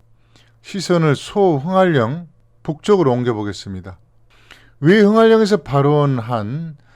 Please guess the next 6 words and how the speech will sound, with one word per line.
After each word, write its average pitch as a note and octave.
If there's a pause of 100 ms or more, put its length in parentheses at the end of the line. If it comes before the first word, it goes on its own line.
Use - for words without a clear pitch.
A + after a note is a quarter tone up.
(240)
제야강과 D#3 (560)
불야강이 D3+ (400)
아무르강과 F3
합류하는 F#3
중간의 C#3+
분지를 C#3